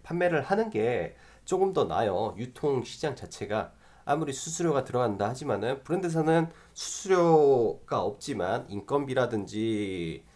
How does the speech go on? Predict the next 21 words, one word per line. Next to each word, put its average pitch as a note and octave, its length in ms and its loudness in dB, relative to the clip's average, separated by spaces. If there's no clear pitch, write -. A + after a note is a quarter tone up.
뭐, E2+ 680 -4
음, G#2+ 100 -10
관련한, B2 680 -2
네, F#2+ 180 -4
그런 F2+ 420 -6
추가 - 280 2
비용이 A#2+ 600 2
어차피 - 340 -8
발생하다 B2+ 560 -2
보니까 A2 600 0
제가 A#2 180 -2
봤을 A2+ 220 -4
때는 G#2+ 260 -4
별, A2+ 560 -2
어, F#2 160 -2
차이가 D#3+ 300 -2
없다라고 F#2+ 640 2
생각을 B2 360 -2
하고, A2 460 -2
지금 C#3+ 220 -6
현재 E3 440 0